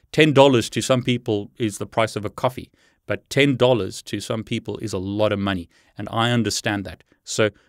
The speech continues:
those of you who can support us financially, please purchase the courses if you want to. Those of you who can't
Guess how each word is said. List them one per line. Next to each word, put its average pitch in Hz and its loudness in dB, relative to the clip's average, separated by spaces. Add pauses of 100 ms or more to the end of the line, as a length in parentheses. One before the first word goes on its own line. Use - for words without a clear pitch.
(140)
those 131 8
of 147 4
you 135 2 (140)
who 131 2
can 127 -2
support 123 2
us 110 0
financially, 127 -2
please 117 -2
purchase 110 -4
the - -10
courses 151 0 (320)
if 110 -6
you 107 0
want 156 8
to. 147 0 (540)
Those 131 8
of 131 4
you 110 0
who 101 -4
can't 120 0